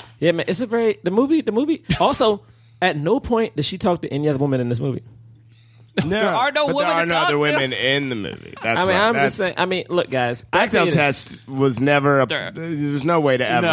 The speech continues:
Speaker 3: ever.
Speaker 1: Can I make a confession? Can I make a confession, yo?
Speaker 3: Mm-hmm.
Speaker 1: I honestly thought about if I could get through this podcast if I didn't watch the movie. 'Cause at first I was like, "I'm not gonna watch this." It took me, it took me literally three days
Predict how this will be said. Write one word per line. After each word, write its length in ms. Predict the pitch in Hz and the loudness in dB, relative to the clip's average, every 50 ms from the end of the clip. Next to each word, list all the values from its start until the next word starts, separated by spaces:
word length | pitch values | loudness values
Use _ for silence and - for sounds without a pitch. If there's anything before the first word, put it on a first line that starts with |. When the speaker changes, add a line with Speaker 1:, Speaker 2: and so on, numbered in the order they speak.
| 147 | 2
Speaker 3:
ever. 80 | 131 98 95 - | 2 0 -2 -2
Speaker 1:
Can 100 | 160 165 | 0 0
I 80 | 170 | 2
make 160 | 175 180 170 | 2 2 2
a 80 | 131 135 | 2 2
confession? 440 | 151 160 - 170 170 156 - 156 151 | 2 2 2 2 0 0 -2 -8 -8
Can 120 | - 143 | -4 -4
I 40 | 151 | -2
make 120 | 151 151 | -2 -2
a 60 | 135 123 | -4 -4
confession, 400 | 131 120 135 135 135 117 127 135 | -6 -4 -2 -2 -2 -2 -4 -2
yo? 160 | 135 127 131 | -2 -2 -2
Speaker 3:
Mm-hmm. 80 | 135 - - - - - - - - _ _ _ _ _ _ _ _ _ _ - | -4 -8 -16 -20 -20 -20 -20 -20 -20 _ _ _ _ _ _ _ _ _ _ 0
Speaker 1:
I 280 | 135 151 170 180 185 - - | 2 4 4 2 0 0 -2
honestly 420 | 147 143 147 147 143 - 143 131 | -2 -2 -2 -2 -4 -4 -6 -4
thought 220 | 117 - 127 123 | -2 0 2 2
about 220 | 123 117 120 113 - | 2 0 0 -2 -2
if 60 | 98 | -4
I 120 | 107 101 | -6 -4
could 200 | 123 120 113 107 | -4 -6 -6 -4
get 320 | - 117 117 117 110 - - - - - - - - - | -2 0 0 0 0 -4 -8 -12 -20 -20 -20 -20 -20 -6
through 180 | - 120 120 113 | 0 2 2 2
this 120 | 113 110 | 2 0
podcast 440 | - 113 110 104 - 120 113 123 117 | 0 -2 -2 -2 -2 -2 -4 -2 -2
if 60 | 104 | -4
I 80 | 101 95 | -6 -6
didn't 260 | 92 104 110 - 113 | -4 -4 -6 -4 -2
watch 200 | 117 113 113 113 | -4 -4 -4 -4
the 80 | - 120 | -6 -2
movie. 340 | 113 117 123 120 131 139 151 - - | 0 0 0 0 0 -2 -4 -10 -8
'Cause 80 | - 131 | -2 0
at 120 | 135 135 | 0 2
first 140 | - 147 135 | 2 0 0
I 40 | 135 | 0
was 40 | 123 | -2
like, 80 | 120 | -4
"I'm 80 | 110 120 | -2 -2
not 140 | 123 117 113 | -2 -2 -2
gonna 140 | 107 101 90 | -6 -8 -8
watch 180 | 76 - - | -8 -10 -10
this." 160 | - - - - | -14 -16 -4 -4
It 100 | 139 127 | -2 0
took 100 | 196 202 180 | 0 -2 0
me, 220 | 196 190 170 165 - - - - - _ | 0 -2 -2 -4 -8 -20 -20 -20 -6 _
it 160 | 151 160 156 | 0 0 2
took 160 | - 208 202 | 2 -2 0
me 160 | 214 202 196 156 | 0 0 0 2
literally 460 | 123 135 147 151 156 156 151 - - - - - _ _ - - | 2 2 2 2 2 0 0 -2 -6 -20 -20 -20 _ _ -18 -12
three 320 | - 113 120 135 151 170 | -6 -4 -2 -2 -2 -4
days 560 | 170 135 127 127 139 151 160 170 185 185 - | -2 -2 -2 0 0 0 -2 -4 -4 -8 -12